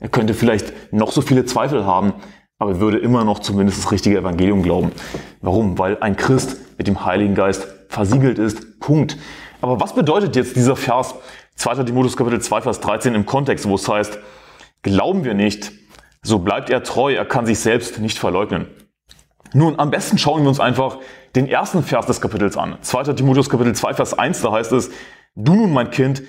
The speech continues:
sei stark in der Gnade, die in Christus Jesus ist.“ Also die Aufforderung hier am Anfang des Kapitels, ja, wir schauen uns jetzt den Kontext an. Die Aufforderung ist, stark zu sein. Worum geht es hier im Abschnitt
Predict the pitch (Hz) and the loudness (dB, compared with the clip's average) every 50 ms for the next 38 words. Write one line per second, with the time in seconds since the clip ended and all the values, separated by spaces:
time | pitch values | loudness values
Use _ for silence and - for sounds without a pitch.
0 | - - _ _ _ _ - 117 123 127 - - - - 117 113 165 190 147 - | -20 -20 _ _ _ _ -2 -2 -2 0 -2 -4 -2 0 0 2 2 0 0 -2
1 | - 131 127 123 104 107 110 104 104 139 165 160 131 117 117 113 110 - - - | 0 0 0 0 0 0 0 0 2 2 2 0 0 0 0 -2 -4 -8 -16 -20
2 | _ _ 127 110 104 120 135 147 143 131 - - 156 139 - 135 110 - 104 104 | _ _ -12 -8 -2 0 2 2 2 0 0 0 0 0 2 0 0 0 0 2
3 | 135 143 135 - - 87 82 - - - - - - - - - - - - - | 2 2 2 0 0 -2 -4 -4 -8 -12 -18 -20 -20 -20 -20 -20 -20 -20 -20 -20
4 | - - - 131 131 143 - - 113 107 123 - - 160 233 - - 240 208 190 | -10 -4 -2 -2 0 -2 -2 -4 -2 0 0 2 2 2 0 0 0 0 0 2
5 | 170 151 151 147 131 135 165 165 151 - - - 131 131 - 139 190 - 202 160 | 2 0 0 0 2 2 2 2 2 2 0 -2 0 0 0 0 2 2 2 2
6 | 156 - - 165 - - 180 196 147 98 - - - - - _ _ _ _ _ | 0 0 0 -2 0 2 2 2 2 0 -2 -4 -10 -14 -18 _ _ _ _ _
7 | _ _ _ _ _ _ _ _ 101 110 120 127 127 - 151 143 139 147 139 143 | _ _ _ _ _ _ _ _ -2 -2 0 0 0 0 0 2 2 2 0 0
8 | 143 139 - - 156 170 185 160 - - - 80 90 90 92 - - 156 190 - | -2 -2 -2 -2 -2 0 0 -2 0 0 -2 -2 -2 -2 -2 0 2 2 2 0
9 | 185 151 139 131 127 123 123 143 139 143 - - - - _ _ - - - - | 0 0 0 0 0 0 2 2 2 2 -2 -8 -16 -20 _ _ -6 -6 -4 -2
10 | - 135 143 170 - - - - - 139 117 107 95 - - 50 - - _ _ | -2 0 0 0 -2 -4 -8 -4 -2 0 0 0 0 -2 -4 -8 -12 -18 _ _
11 | _ _ _ 107 107 139 160 185 185 165 143 170 185 156 151 139 - 135 147 147 | _ _ _ 0 2 4 4 6 4 4 4 4 4 2 2 0 2 2 4 4
12 | 131 131 - - 143 - - - 151 147 147 - | 4 2 2 0 -2 -2 -2 0 0 0 0 -2